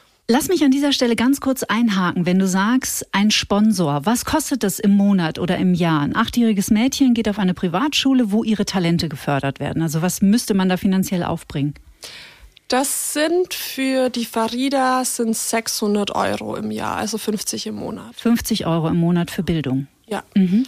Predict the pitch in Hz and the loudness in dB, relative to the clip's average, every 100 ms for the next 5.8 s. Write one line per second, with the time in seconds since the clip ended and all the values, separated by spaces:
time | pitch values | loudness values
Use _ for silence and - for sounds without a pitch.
0 | - 233 240 233 233 - 214 - 226 220 | 0 2 2 0 -2 -2 -2 0 0 2
1 | 208 208 - 214 202 196 196 - 202 208 | 0 0 -2 0 0 0 0 0 -2 -2
2 | 220 247 277 269 233 - 208 226 302 - | 0 0 2 2 2 0 0 0 0 -2
3 | 285 262 220 214 208 - 208 - - 202 | -2 -2 0 0 0 0 -2 -2 0 2
4 | 202 190 - 190 185 190 190 190 - _ | 2 0 0 0 0 0 0 -2 -8 _
5 | - - _ _ _ - 220 208 | -20 -20 _ _ _ 0 2 2